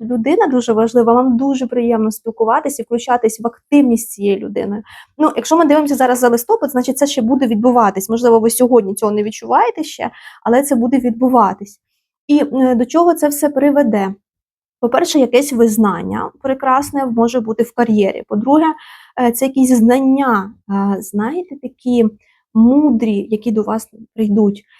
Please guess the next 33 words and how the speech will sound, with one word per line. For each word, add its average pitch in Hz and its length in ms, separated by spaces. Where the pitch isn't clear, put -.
Е, 220 40
це 247 120
може 277 220
бути 302 240
навчання, 262 640
яке 277 160
дуже 254 280
важливе 233 580
для 220 200
вашого 240 520
статусу, 240 720
для 233 140
вашого 233 440
розвитку, 233 840
м, 220 460
може 233 280
бути 226 260
навчання. 208 560
Може 262 320
бути 240 480
також 262 340
інформація, 233 1080
е, 208 40
яка 233 200
пов'язана, 240 480
в 226 60
принципі, 311 400
з 214 80
вашим 240 320
добробутом, 240 680
з 202 60
вашою 226 360
родиною. 214 720